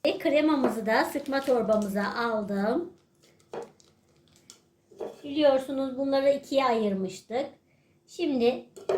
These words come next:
ikiye ayırdıklarımızı Kapaklarını şöyle yana alalım. Ve ortalarını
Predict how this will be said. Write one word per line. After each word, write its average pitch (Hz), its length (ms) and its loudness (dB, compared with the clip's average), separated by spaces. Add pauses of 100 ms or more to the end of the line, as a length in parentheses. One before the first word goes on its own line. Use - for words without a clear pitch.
ikiye 339 360 2
ayırdıklarımızı 220 1200 0 (1900)
Kapaklarını 247 760 0 (500)
şöyle 247 420 0
yana 233 380 0
alalım. 220 600 0 (3250)
Ve 247 140 -4
ortalarını 294 880 4